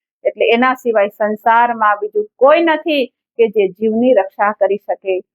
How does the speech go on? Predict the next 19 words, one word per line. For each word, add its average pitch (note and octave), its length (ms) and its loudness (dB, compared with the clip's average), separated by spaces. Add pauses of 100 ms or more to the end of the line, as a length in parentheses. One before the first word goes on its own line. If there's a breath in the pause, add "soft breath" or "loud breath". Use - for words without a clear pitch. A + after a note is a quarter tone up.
(380)
એટલે C#4 280 0 (100)
કીધું B3 360 0
છે A3+ 120 -2 (440)
કે A#3+ 40 2 (100)
અગર D#4+ 260 2
જો D4+ 160 2
એને B3+ 140 -4 (100)
યાદ C#4 220 0 (120)
કરતા A3+ 400 0
રહેશું, G#3+ 340 -4 (380)
અગર F4+ 240 2
જો G#4+ 80 2 (120)
પરમાત્માની D#4+ 720 0
આપણે C4+ 300 -2
ભક્તિ D#4+ 280 -2 (100)
કરતા B3 400 0
રહેશું, A3+ 420 -4 (500)
પરમાત્માનું A#3 800 -2
ભજન C4+ 280 2